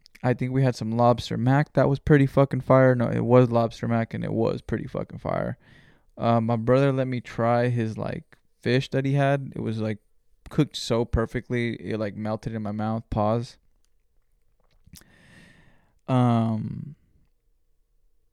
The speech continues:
yeah, the food was fucking delicious. I love, I'm a fucking sucker for food. Like, I don't mind wasting money on food. Like,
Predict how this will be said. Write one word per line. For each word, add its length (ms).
yeah, 220
the 100
food 240
was 120
fucking 280
delicious. 560
I 80
love, 200
I'm 80
a 60
fucking 300
sucker 300
for 100
food. 260
Like, 160
I 80
don't 160
mind 300
wasting 320
money 280
on 100
food. 380
Like, 220